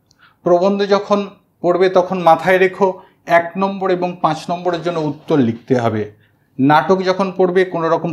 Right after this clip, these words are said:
শর্ট কোশ্চেন থাকবে না, চার নম্বরের একটি প্রশ্নের উত্তর লিখতে হবে। আর কোনি নামক একটি উপন্যাস পড়তে হয়, তাতে দুটো বড় কোশ্চেনের উত্তর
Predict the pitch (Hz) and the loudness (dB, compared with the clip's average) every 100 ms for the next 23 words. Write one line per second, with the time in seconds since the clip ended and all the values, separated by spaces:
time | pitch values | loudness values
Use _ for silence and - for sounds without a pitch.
0 | - 175 170 180 175 185 175 - 135 123 | 0 -2 0 -2 -2 -6 -6 -2 -2 -2
1 | 123 117 107 - _ _ - 170 160 175 | -4 -2 -4 -10 _ _ 0 2 2 -2
2 | 185 190 190 165 147 - 135 135 - 135 | -4 -2 0 0 0 -2 -2 -2 -2 -4
3 | 127 - 135 117 117 - 127 117 110 - | -4 -4 -2 -2 -6 -8 -6 -6 -6 -12
4 | _ _ _ _ _ _ 147 151 147 - | _ _ _ _ _ _ 2 2 2 -12
5 | _ _ _ 185 196 226 226 226 233 233 | _ _ _ 0 2 4 4 4 0 -4
6 | - - 170 - 180 170 196 208 208 - | -8 -4 -4 -2 -4 -2 -2 0 -2 -2
7 | 165 151 - 151 123 110 160 254 - _ | -2 -2 0 0 4 4 4 0 -8 _
8 | _ 170 175 202 165 185 214 185 170 175 | _ 0 2 0 -2 0 4 6 4 2
9 | 165 - 185 175 170 - _ _ - 160 | -6 -4 -6 -4 -8 -10 _ _ -6 -6
10 | 160 - 175 | -4 0 2